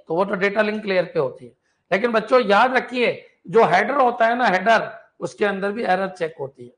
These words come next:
बच्चों clear, तो पैकेट, पैकेट के अंदर बच्चों जो header होता है, header, उसमें तो कोई खराबी नहीं आई।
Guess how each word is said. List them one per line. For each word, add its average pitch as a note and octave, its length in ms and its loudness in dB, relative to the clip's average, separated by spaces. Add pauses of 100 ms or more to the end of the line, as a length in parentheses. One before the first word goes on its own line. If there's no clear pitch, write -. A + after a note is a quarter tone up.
(140)
बच्चों C3+ 200 -12
clear, G3+ 320 0 (440)
तो F3 60 2
पैकेट, F3 600 -4 (640)
पैकेट G#3 380 -2
के G3+ 60 -6
अंदर E3+ 480 -2 (400)
बच्चों E3 260 -2 (120)
जो F#3+ 180 4
header A#3+ 360 4
होता F#3+ 260 0
है, C#3+ 160 0
header, C#3+ 340 0 (300)
उसमें B3 360 0
तो C#4+ 80 2
कोई C#4+ 160 2
खराबी A#3 380 2
नहीं G#3+ 180 -2
आई। F#3 140 -2